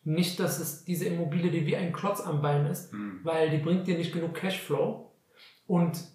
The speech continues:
Speaker 1: vor allen Dingen ist es ja auch oft so, gerade in der aktuellen Zeit kannst du kaum noch eine Immobilie kaufen ohne den Einsatz von Eigenkapital.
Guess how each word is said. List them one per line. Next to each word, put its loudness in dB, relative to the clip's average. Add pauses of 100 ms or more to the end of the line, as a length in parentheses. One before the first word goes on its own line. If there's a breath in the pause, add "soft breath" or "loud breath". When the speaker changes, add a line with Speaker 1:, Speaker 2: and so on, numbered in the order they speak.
(220)
Speaker 1:
vor 2
allen 4
Dingen 4
ist 0
es -2
ja 4
auch 2
oft -2
so, 2
gerade 4
in 4
der 2
aktuellen -4
Zeit -6
kannst -4
du -10
kaum 2
noch -2
eine -4
Immobilie -2
kaufen -2
ohne 2
den -4
Einsatz -2
von -2
Eigenkapital. -4